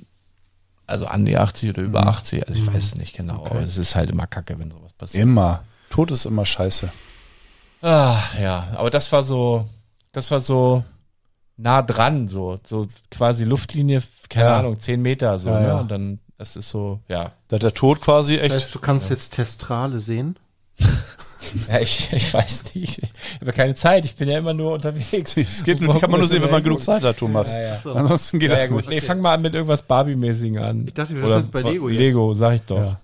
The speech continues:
Speaker 3: Minifiguren-Serie. Habt ihr mitgekriegt? Nächstes
Speaker 2: Mhm.
Speaker 3: Jahr die Marvel-Minifiguren-Serie?
Speaker 1: Nee, hab ich
Speaker 2: Nee.
Speaker 1: nicht
Speaker 3: Ist jetzt
Speaker 1: mitgekriegt.
Speaker 3: bekannt, was es sein wird.
Speaker 1: Ja?
Speaker 2: Hat man die Figuren schon gesehen?
Speaker 3: Nee, aber das Thema ist, ist,
Speaker 1: Na?
Speaker 3: ich, ich hab ja gedacht, wir kriegen wieder so, äh,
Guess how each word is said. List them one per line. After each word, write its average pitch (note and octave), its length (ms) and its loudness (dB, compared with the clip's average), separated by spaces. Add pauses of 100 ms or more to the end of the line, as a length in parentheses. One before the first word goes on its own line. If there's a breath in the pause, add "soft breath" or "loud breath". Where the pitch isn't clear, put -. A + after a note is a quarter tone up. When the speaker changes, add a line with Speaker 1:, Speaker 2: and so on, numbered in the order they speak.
(100)
Speaker 3:
Minifiguren-Serie. A#2 1080 -4
Habt - 160 -12
ihr D3 60 -6
mitgekriegt? F#3+ 580 -10
Nächstes G#2 300 4
Speaker 2:
Mhm. F#2 60 2
Speaker 3:
Jahr B2+ 300 2 (180)
die B2+ 60 -6
Marvel-Minifiguren-Serie? D#3+ 1200 -4 (280)
Speaker 1:
Nee, E3 180 2
hab D3+ 80 0
ich C#3+ 60 0
Speaker 2:
Nee. E3 160 4
Speaker 1:
nicht G#3+ 80 4
Speaker 3:
Ist G2 80 2
jetzt - 0 - (160)
Speaker 1:
mitgekriegt. G2+ 160 -4
Speaker 3:
bekannt, D3+ 340 -12
was C#3 140 -14
es - 260 -20
sein C#3 380 -14
wird. G2+ 320 -18 (440)
Speaker 1:
Ja? D#3 320 2
Speaker 2:
Hat E3+ 120 2
man F3+ 80 4
die E3 80 2
Figuren E3 260 2
schon G3+ 140 0
gesehen? G#3+ 320 0 (760)
Speaker 3:
Nee, C3 300 0
aber A#2 160 -6
das - 340 -8
Thema B2 380 -2
ist, - 240 -12
ist, - 240 -12
Speaker 1:
Na? C3+ 260 4
Speaker 3:
ich, - 220 -6
ich D3 180 -4
hab F3 100 0
ja E3+ 120 2
gedacht, D#3+ 340 -2
wir C#3+ 80 -2
kriegen D3+ 300 -6
wieder D3+ 180 -2
so, C#3 400 0
äh, B2 320 -2